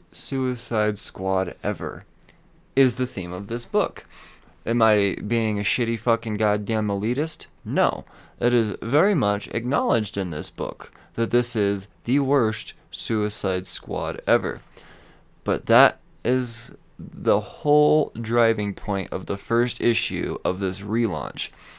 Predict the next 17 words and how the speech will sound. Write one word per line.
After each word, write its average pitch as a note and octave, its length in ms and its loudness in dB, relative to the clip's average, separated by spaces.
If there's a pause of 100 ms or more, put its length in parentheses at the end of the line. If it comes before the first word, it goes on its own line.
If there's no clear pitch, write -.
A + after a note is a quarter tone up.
(280)
D F3 200 2
C F3 240 -2
does C#3+ 180 0
not C3 240 2
do A#2+ 160 2
relaunches G2 640 -2
very F#2+ 320 0
often. - 540 -8 (720)
Just G2+ 180 -6
doesn't. G2+ 380 2 (580)
Uh, A1+ 320 -6
the, F#2+ 300 2
you F#2+ 120 -2
know, F2 140 -6
last A#2+ 300 4
Suicide B2 540 2
Squad, A#2 640 6